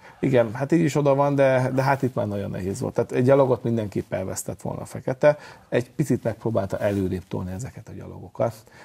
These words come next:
de ez már magasabb szinten nyerve van fehérrel ez az állás. Ugye H öt következett,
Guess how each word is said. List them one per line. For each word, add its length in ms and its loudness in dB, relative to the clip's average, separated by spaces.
de 140 0
ez 260 4
már 100 0
magasabb 420 0
szinten 400 -6
nyerve 360 -8
van 200 -12
fehérrel 480 -10
ez 160 -12
az 140 -10
állás. 420 -14
Ugye 160 -4
H 320 2
öt 220 -8
következett, 800 -6